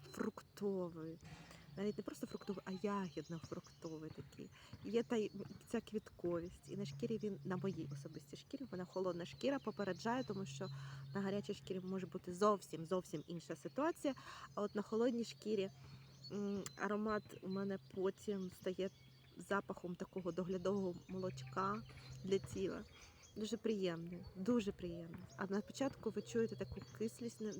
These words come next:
ягідну, таку приємну-приприємну.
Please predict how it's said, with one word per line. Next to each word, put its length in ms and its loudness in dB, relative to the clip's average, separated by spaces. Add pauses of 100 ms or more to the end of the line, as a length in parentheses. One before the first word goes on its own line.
ягідну, 600 2
таку 440 -6 (960)
приємну-приприємну. 1300 2